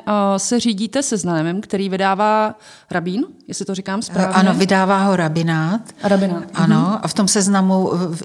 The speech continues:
Speaker 2: v, v tom seznamu jsou výrobci a potraviny, který jsou košer. Ten seznam se vydává jednou za rok.
Speaker 1: Mhm.
Speaker 2: A jsou tam výrobci, který, eh, mají, eh, eh, který mají zaplacený hekšer, certifikát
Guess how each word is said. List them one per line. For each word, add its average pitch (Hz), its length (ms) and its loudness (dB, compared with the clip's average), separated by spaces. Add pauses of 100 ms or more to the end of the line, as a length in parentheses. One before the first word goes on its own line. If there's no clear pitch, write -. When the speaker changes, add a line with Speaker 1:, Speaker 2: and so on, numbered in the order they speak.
Speaker 2:
v, - 340 -8
v - 40 -6
tom 185 160 0
seznamu 185 480 2
jsou 170 400 0
výrobci 202 920 2 (400)
a - 60 -6
potraviny, 190 880 2 (180)
který 185 340 0
jsou 185 220 0
košer. 170 460 -2
Ten 180 140 -2
seznam 185 400 0
se - 140 -2
vydává 175 520 0
jednou 165 380 -2
za 160 180 -2
rok. 208 340 -2
Speaker 1:
Mhm. 202 280 0 (500)
Speaker 2:
A 165 420 0
jsou 185 280 0
tam 185 220 0
výrobci, 185 520 0
který, 180 520 -2 (300)
eh, 165 180 -2
mají, 170 540 0
eh, 160 40 -2 (920)
eh, 160 280 -6 (540)
který 185 360 0
mají 175 180 2
zaplacený 170 680 0
hekšer, 175 560 -2
certifikát 170 880 -4